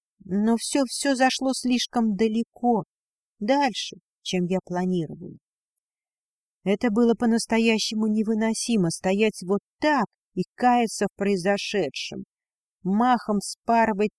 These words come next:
то, что так долго и старательно сшивала. "Дурдом", пробормотал Олег, растерянно провел по короткому ежику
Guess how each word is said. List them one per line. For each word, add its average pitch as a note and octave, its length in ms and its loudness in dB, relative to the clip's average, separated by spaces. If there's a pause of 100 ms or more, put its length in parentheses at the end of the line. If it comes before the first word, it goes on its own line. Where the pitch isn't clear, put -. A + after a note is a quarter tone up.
(120)
то, C4+ 180 2
что - 280 -4
так G#3+ 180 0
долго G#3 440 2
и G#3 40 4
старательно G3 800 0
сшивала. G3 800 -2 (960)
"Дурдом", D3+ 960 -2 (380)
пробормотал F3 760 2
Олег, G3 420 2
растерянно F#3 640 0
провел F3 440 0
по E3+ 100 -6
короткому F3 640 -2
ежику E3+ 640 -2